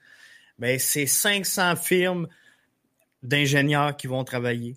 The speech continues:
c'est cinq cents firmes d'architectes, c'est cinq cents entreprises de construction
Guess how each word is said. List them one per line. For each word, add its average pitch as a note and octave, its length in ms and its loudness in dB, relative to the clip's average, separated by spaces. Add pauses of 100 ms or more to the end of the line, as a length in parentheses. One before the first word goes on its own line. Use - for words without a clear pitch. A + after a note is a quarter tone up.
c'est - 240 -2
cinq G3 340 2
cents E3 300 4
firmes D#3+ 380 2
d'architectes, - 760 -2 (300)
c'est F#3 480 0 (440)
cinq G3+ 440 0
cents G3+ 480 2
entreprises D#3+ 680 0
de C#3 100 0
construction D#3+ 920 -2